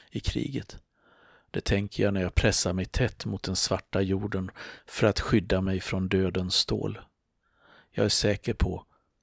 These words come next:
att inget kommer att drabba mig. Och han hinner skriva ytterligare ett brev samma dag,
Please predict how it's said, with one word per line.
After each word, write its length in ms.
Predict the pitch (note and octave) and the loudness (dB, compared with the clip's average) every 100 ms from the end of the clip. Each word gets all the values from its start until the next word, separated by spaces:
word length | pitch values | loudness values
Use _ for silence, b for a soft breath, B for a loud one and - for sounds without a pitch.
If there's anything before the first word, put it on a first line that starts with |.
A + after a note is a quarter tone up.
| _ | _
att 220 | - - | -8 -4
inget 380 | - G2+ G#2 F#2+ | 0 0 0 -2
kommer 280 | - G2 F#2+ | -2 -4 -4
att 120 | G2 | -6
drabba 340 | - G#2 G#2 G#2 | -4 -4 -2 -6
mig. 300 | G#2+ G#2 - - _ _ _ _ _ _ _ _ _ _ _ _ _ _ _ _ _ b b b b b b b b b _ _ _ _ | -8 -10 -16 -20 _ _ _ _ _ _ _ _ _ _ _ _ _ _ _ _ _ b b b b b b b b b _ _ _ _
Och 140 | - | -4
han 80 | G#2 | 0
hinner 160 | G#2+ | 2
skriva 340 | G#2+ - A#2 G2 | 2 4 4 2
ytterligare 600 | C3 - - A2 C3 G#2 | 0 -4 -2 2 4 2
ett 160 | F#2 - | 0 -2
brev 200 | G2+ G2 | -2 0
samma 360 | - G2+ G2 | 0 -2 -4
dag, 260 | G2+ G2+ | -4 -6